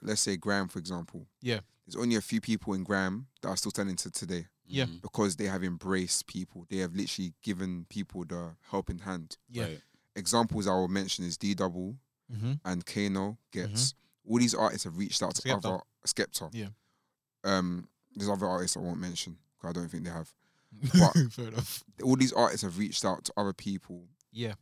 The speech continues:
Speaker 2: of
Speaker 1: And
Speaker 2: the, of the younger
Speaker 1: of the younger
Speaker 2: generation
Speaker 1: generation,
Speaker 2: or
Speaker 3: Right.
Speaker 1: and
Speaker 2: yeah.
Speaker 1: they're still standing.
Speaker 3: Right.
Speaker 2: Yeah, I agree.
Speaker 1: Unfortunately, the way this world works is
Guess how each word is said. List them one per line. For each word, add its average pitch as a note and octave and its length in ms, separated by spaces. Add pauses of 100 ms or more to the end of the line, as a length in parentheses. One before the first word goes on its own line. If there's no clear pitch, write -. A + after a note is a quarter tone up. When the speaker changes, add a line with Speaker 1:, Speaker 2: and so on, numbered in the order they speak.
(100)
Speaker 2:
of C#3 140
Speaker 1:
And D3 140
Speaker 2:
the, - 40
of D3 120
the C#3+ 100
younger D3 260
Speaker 1:
of C3+ 60
the C3+ 100
younger C3+ 240
Speaker 2:
generation C3+ 120
Speaker 1:
generation, B2+ 520
Speaker 2:
or A#2+ 160
Speaker 3:
Right. A2 140
Speaker 1:
and - 80
Speaker 2:
yeah. G2+ 80
Speaker 1:
they're G2 120
still G#2+ 200
standing. F#2 420 (180)
Speaker 3:
Right. E2+ 120
Speaker 2:
Yeah, D3+ 60 (180)
I B2 100
agree. A#2+ 260 (220)
Speaker 1:
Unfortunately, A2 880 (320)
the G#2 80
way B2 100
this C3 200
world A#2+ 180
works G#2 420
is F2+ 420